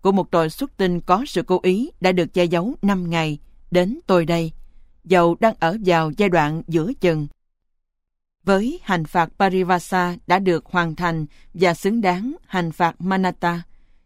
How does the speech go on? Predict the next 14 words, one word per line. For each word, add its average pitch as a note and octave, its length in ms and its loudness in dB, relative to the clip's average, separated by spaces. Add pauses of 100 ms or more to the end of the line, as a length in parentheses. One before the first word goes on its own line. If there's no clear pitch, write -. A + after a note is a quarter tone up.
(100)
dầu F3+ 340 4
đang A#3 260 0
ở F#3 300 0
vào F3 320 2
giai G#3+ 120 -2
đoạn E3 280 -2
giữa E3 240 -2
chừng, D#3+ 280 0 (560)
tôi G3 140 2
đây F3+ 240 2
đã F#3 160 -2
phạm F3 300 0
một E3 200 -4
tội E3+ 340 0